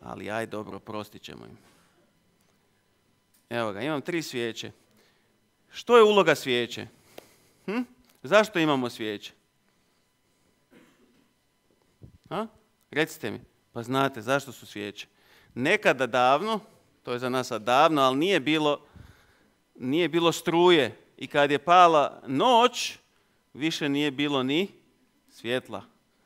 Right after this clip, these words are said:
I onda su se koristile razne stvari. Jedna od stvari koja se koristila su bile i svijeće. Mi i danas koristimo svijeće više za rođendane, jel tako, na druge neke situacije kad nam nestane struje.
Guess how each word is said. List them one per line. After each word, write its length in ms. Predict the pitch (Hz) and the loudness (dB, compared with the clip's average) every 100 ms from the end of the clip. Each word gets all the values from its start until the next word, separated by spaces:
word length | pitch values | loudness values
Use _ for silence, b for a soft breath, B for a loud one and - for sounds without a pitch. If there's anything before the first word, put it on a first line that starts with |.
| _ - | _ -18
I 180 | - 127 | -10 -6
onda 240 | 147 131 | -6 -6
su 160 | - 113 | -10 -16
se 80 | |
koristile 540 | 107 120 139 131 117 110 | -10 -8 -10 -10 -8 -2
razne 440 | 123 143 147 131 | 0 2 0 -4
stvari. 460 | 123 135 139 135 120 | -8 -4 -4 -4 -4
Jedna 220 | 143 156 | -6 -6
od 80 | 120 | -8
stvari 320 | - 143 139 | -6 -6 -6
koja 140 | 131 | -10
se 100 | 120 | -12
koristila 520 | - 131 160 156 131 120 | -12 -10 -10 -8 -10 -10
su 300 | - 151 170 | -10 -10 -8
bile 460 | 127 143 151 143 | -8 -6 -6 -4
i 60 | 160 | -8
svijeće. 520 | - 170 185 - 123 | -4 -2 -2 -4 -6
Mi 140 | 123 | -6
i 60 | 131 | -4
danas 300 | 131 165 135 | -2 -2 -4
koristimo 480 | 135 127 120 117 113 | -6 -8 -8 -10 -12
svijeće 420 | - 131 131 127 | -8 -8 -6 -8
više 280 | 135 139 117 | -10 -10 -8
za 160 | 113 | -6
rođendane, 640 | 113 143 139 135 123 127 123 | -2 -2 -4 -6 -4 -6 -6
jel 100 | 113 | -8
tako, 300 | 117 113 113 | -10 -10 -10
na 120 | 113 | -12
druge 320 | 110 143 139 | -10 -10 -8
neke 320 | 127 131 127 113 | -8 -8 -10 -16
situacije 680 | - - 117 135 - 123 | -16 -6 -2 -2 -4 -12
kad 180 | - 113 | -8 -8
nam 140 | 117 | -6
nestane 460 | 123 151 - 147 139 | -4 -6 -4 -6 -6
struje. 440 | - 139 143 175 | -8 -10 -8 -8